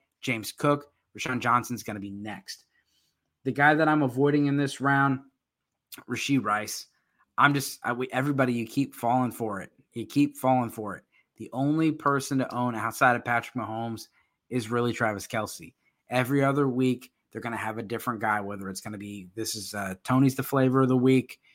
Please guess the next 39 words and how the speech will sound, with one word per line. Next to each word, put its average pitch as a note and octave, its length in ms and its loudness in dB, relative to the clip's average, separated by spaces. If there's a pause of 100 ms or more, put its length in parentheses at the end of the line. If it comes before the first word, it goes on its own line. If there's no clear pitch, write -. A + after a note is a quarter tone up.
(300)
McKinnon's B2+ 400 0
the C3 80 0
flavor B2+ 360 2
of B2 40 0
the A#2+ 80 0
week, A#2+ 360 0
Rashee G2 360 -8
Rice, A#2 420 2
M G2+ 160 -10
V G#2 200 -6
S. B2+ 240 0 (840)
Avoid C3+ 380 8
it. D3+ 160 8 (400)
Go C3 120 0
get C3+ 140 0
some A#2 160 -4
better A#2+ 260 2
options A#2 440 2
here. B2+ 380 4 (580)
And C3 100 2
then C3 120 2
after, D3 560 6
uh, B2+ 200 6
the C3+ 100 0
next, C#3 360 -2 (340)
the C3+ 120 -2
next D3 280 2
round, C#3 300 6
I'm A#2+ 160 -2
gonna C#3 180 2
go C3+ 180 2
with A#2+ 320 -2 (1080)
the A#2+ 60 0
New B2+ 140 6
Orleans B2+ 360 4
Saints A#2 280 -8
as G2 200 -12
my G#2 140 -10
defense. - 600 -12